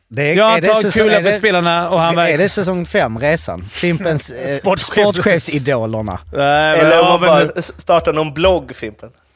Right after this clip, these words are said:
Speaker 2: men
Speaker 3: Fimpen
Speaker 2: Sylvegård
Speaker 3: om
Speaker 2: och Bosse
Speaker 3: sportchefen.
Speaker 2: Andersson, en, hade jag varit sportchef, vilket jag aldrig kommer bli, då hade jag försökt vara som, eh, Sylvegård.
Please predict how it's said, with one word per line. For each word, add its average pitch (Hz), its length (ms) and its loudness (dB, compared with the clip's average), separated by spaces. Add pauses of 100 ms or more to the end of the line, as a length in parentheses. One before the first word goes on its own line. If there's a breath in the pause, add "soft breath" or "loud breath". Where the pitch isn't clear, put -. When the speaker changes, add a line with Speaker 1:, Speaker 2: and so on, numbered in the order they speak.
Speaker 2:
men 147 80 -14
Speaker 3:
Fimpen 160 140 -6
Speaker 2:
Sylvegård 226 440 2
Speaker 3:
om 226 40 4
Speaker 2:
och 202 60 2
Bosse 196 140 4
Speaker 3:
sportchefen. 180 140 2
Speaker 2:
Andersson, 160 360 0
en, 170 240 -4 (280 loud breath)
hade 214 200 0
jag 262 220 4
varit 160 140 0
sportchef, 123 460 -2 (100)
vilket 127 240 -6
jag 139 60 0
aldrig 131 140 -2
kommer 131 140 -2
bli, 135 300 -4 (340 soft breath)
då 165 140 2
hade 151 200 2
jag 135 100 0
försökt 123 160 -4
vara 123 300 0
som, 104 440 -6 (360)
eh, 110 400 -6
Sylvegård. 95 420 -10